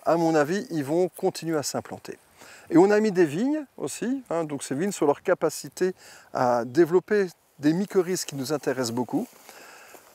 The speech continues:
Et puis voilà, et puis il y avait quelques petits chênes, euh, truffiers, euh, qui repoussent spontanément. Et là, on laisse simplement ceux qui repoussent à l'état spontané sur le rang. Hein, on, on, on laisse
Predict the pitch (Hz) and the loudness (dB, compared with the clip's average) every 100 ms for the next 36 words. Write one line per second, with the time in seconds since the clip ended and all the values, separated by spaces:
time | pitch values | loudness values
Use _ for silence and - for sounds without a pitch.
0 | - 185 - 202 170 143 156 180 180 170 | 2 2 2 2 4 4 4 4 4 6
1 | 190 190 185 - 214 220 202 208 - 214 | 8 8 6 2 0 2 0 -2 -4 -4
2 | - 165 220 285 285 - 143 143 143 135 | 2 4 4 2 -8 -8 -2 2 4 2
3 | 131 - 185 - - 202 262 _ _ - | 0 -4 -6 -4 2 2 0 _ _ -6
4 | 151 147 - 196 233 - 247 - - 202 | -4 -2 2 4 2 0 -6 -4 -4 -2
5 | 190 160 139 202 214 208 190 170 - 254 | 0 0 2 2 4 4 2 2 0 -2
6 | 247 214 202 226 214 - 170 202 - 220 | 2 2 2 -2 -4 -4 0 0 -2 -6
7 | - 156 - - - _ - 214 226 214 | -2 -4 -4 -20 -20 _ 2 4 4 0
8 | 202 - 185 180 170 220 214 - 185 151 | -4 -4 -2 0 2 0 0 -2 0 0
9 | 117 113 - _ _ - 156 151 139 131 | -2 -8 -12 _ _ -6 -2 0 0 -2
10 | 127 139 131 139 160 196 - - | 0 0 0 4 4 4 -2 -4